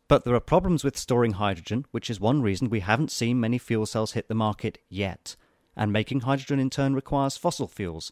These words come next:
unless you happen to have abundant solar, wind or hydro power at hand. The biggest hurdle of all, though, remains cost. That's the view of Jaideep Rajay,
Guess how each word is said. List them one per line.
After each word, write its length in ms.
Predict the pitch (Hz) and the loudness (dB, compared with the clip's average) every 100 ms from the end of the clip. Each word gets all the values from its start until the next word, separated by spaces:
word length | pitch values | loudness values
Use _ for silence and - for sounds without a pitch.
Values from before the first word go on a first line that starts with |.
| _ | _
unless 400 | 104 101 117 - | -4 0 0 -2
you 80 | 135 | -4
happen 260 | 117 123 131 | -2 -4 -4
to 40 | |
have 160 | 104 107 | -4 -6
abundant 480 | 92 104 117 143 - | -4 -2 0 -2 -4
solar, 400 | - 113 120 135 | -2 0 0 -2
wind 260 | 107 117 120 | -2 -2 2
or 100 | 120 | 0
hydro 440 | 104 104 113 127 | 0 -2 0 -2
power 320 | - 110 107 110 | -2 -2 0 -2
at 80 | |
hand. 380 | 107 95 85 76 - | -4 -6 -8 -10 -2
The 100 | 120 | 4
biggest 300 | 156 165 - | 6 4 4
hurdle 260 | 160 147 139 | 2 4 2
of 80 | |
all, 220 | 147 175 127 | 4 4 2
though, 320 | 92 104 120 | 0 -2 -2
remains 460 | 107 95 107 107 - | -4 -2 0 -2 -4
cost. 480 | - 92 - - - - | -4 -4 -6 -18 -10 0
That's 240 | 123 - | 0 0
the 80 | 143 | -4
view 220 | 151 147 | 2 4
of 80 | 117 | 4
Jaideep 320 | 139 143 160 | 2 2 2
Rajay, 520 | 160 139 90 90 92 | 0 0 0 -2 -4